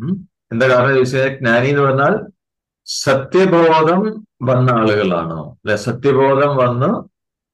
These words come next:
സർവം ബ്രഹ്മമായി, ബ്രഹ്മമായി, മയായി കാണുന്നവരാണ് ജ്ഞാനികൾ. എല്ലാം ബ്രഹ്മം എന്ന രീതിയിൽ കാണുന്നവരാണ് ജ്ഞാനികൾ.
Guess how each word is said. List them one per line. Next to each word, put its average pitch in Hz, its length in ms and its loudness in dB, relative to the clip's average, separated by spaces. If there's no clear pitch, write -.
സർവം 170 680 2
ബ്രഹ്മമായി, 151 840 0
ബ്രഹ്മമായി, 143 680 0
മയായി 127 460 2
കാണുന്നവരാണ് 120 800 0
ജ്ഞാനികൾ. 87 680 -4
എല്ലാം 123 420 0
ബ്രഹ്മം 90 540 -4
എന്ന 120 160 -2
രീതിയിൽ 117 400 2
കാണുന്നവരാണ് 104 720 -4
ജ്ഞാനികൾ. 110 560 -6